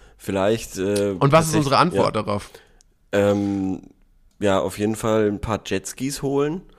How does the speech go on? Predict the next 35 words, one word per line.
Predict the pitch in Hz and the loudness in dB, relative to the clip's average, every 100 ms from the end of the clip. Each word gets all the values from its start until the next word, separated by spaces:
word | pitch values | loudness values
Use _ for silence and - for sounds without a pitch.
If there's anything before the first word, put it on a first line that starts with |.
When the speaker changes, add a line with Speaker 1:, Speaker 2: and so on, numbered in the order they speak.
| - - | -20 -14
Speaker 1:
Ich, | 101 98 | -6 0
weil | 104 92 | 0 0
Jetskis | - 92 - 110 | -4 -4 -4 -4
sind, | 110 - - | -4 -6 -8
ich, | 107 - - - - | -8 -10 -16 -14 -2
also | 123 139 | 2 2
ich | 131 | 6
glaube | 135 160 190 123 | 8 10 10 10
auch, | 123 151 - - | 10 8 4 -4
ganz | - 135 | 0 0
kurz, | - 143 | 0 -2
ich | - 113 | -2 2
glaube, | 127 123 | 4 2
wir, | 107 | 0
wir | 110 123 | 0 -2
hatten | - 113 | -4 -2
schon | - 110 | 0 2
mal | 117 | 0
so | |
eine | 123 127 | -2 -4
Frage, | - 110 139 151 | -4 -4 -4 -4
wie | 113 113 | -6 -4
werde | 120 | -4
ich | 139 | -4
ein | 123 | -6
Pirat? | - 117 113 139 - | -6 -6 -2 -2 -4
Ich | - | -8
glaube, | 101 101 | -6 -6
das | - - | -6 -4
haben | - | -2
wir | 117 | 0
schon | 113 | 2
mal | 117 | 2
Speaker 2:
Wirklich? | 101 - | 2 0
Speaker 1:
beantwortet. | 113 120 - - - - - - | -2 -4 -4 -6 -6 -8 -8 -10